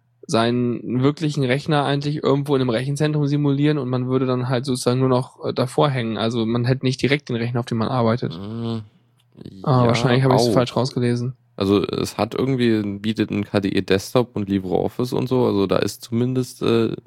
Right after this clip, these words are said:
Speaker 2: die Möglichkeit, direkt lokal zu arbeiten, aber es kann ja auch gut sein, dass es dann zwei Möglichkeiten gibt, da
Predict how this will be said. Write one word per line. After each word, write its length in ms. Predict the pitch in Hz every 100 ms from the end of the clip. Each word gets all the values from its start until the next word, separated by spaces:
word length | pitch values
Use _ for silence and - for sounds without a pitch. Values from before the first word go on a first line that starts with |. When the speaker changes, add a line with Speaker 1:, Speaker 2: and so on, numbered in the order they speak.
| - -
Speaker 2:
die 220 | 113 107
Möglichkeit, 580 | 113 117 113 - 113 110
direkt 380 | 113 120 _ -
lokal 360 | 104 - 107 98
zu 140 | 98
arbeiten, 360 | 90 90 90 90
aber 160 | 90
es 140 | 90 -
kann 180 | 98 98
ja 80 |
auch 160 | 101 -
gut 120 | 107
sein, 180 | 104 101
dass 180 | 98 -
es 180 | 98 _ _ _ _ _ _ -
dann 300 | 98 98 95 - - - - -
zwei 240 | - 104
Möglichkeiten 640 | 101 90 92 - 87 90
gibt, 240 | - - 87
da 180 | 87